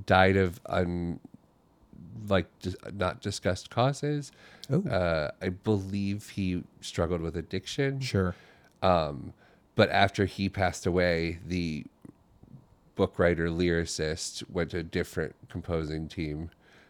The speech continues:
Speaker 1: and
Speaker 2: Hmm.
Speaker 1: had a couple new songs written. Uh, they changed characters, like, uh, the sister, who, like, her whole story is that she's feels fat and inadequate, becomes, like, not fat and was played by Barrett Wilbert Weed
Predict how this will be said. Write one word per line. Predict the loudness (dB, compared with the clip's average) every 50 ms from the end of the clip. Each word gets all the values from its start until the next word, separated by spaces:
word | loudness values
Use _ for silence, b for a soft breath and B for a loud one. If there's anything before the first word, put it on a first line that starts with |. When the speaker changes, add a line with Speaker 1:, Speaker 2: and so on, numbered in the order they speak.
| b b _ 0
Speaker 1:
and | 2 4 6 6
Speaker 2:
Hmm. |
Speaker 1:
had | 6 4 2
a | 0
couple | 0 -2 -2 -2 -2 -2
new | -2 -2 -2 0
songs | 2 4 6 6 6 4 2 2
written. | 2 0 0 0 -2 -2 -2 -2 -4 b b b b b b b b b 2
Uh, | 4 4 6 4 4 2
they | 2 0 0
changed | 2 2 4 4 4 4 2 0 2
characters, | 6 6 8 8 6 4 4 4 4 6 6 4 4 2 0 0 2
like, | 2 2 2 0 -6 _ _ 0 4
uh, | 4 6 6 4 2 0 -2 -4 -6 b b b b b b b b 0
the | 2 2
sister, | 4 4 4 4 4 2 2 2 4 4 4
who, | 4 4 4
like, | 6 4 4 2 0
her | -2 -2
whole | 0 2 2 4 4 4 2 0
story | -2 -4 -6 0 4 6 6 6 6
is | 4
that | 2 -2
she's | -4 -2 -2 -2 -2 -4 -8 -12 -16 -10
feels | -4 -2 -2 0 -2 -2
fat | -2 0 2 2 2 2 0
and | 0 2
inadequate, | 4 4 4 2 2 2 4 4 4 4 2 b b b b b b b b _
becomes, | 0 0 2 4 6 6 6 6 4 2 0 -2 -4 -10 -14 _ _ -20 -6 0
like, | 2 2 2 2 -2 -8 -8
not | -2 2 4 4 4 4 0 0
fat | 4 4 6 6 4 2 -2 -6
and | -4 -4 -2 0
was | 0 -2 -2
played | -4 -2 -2 0 2
by | 4 4
Barrett | 4 6 6 6 6 6 6
Wilbert | 4 2 2 2 0 2 4
Weed | 6 6 8 6 6 4 0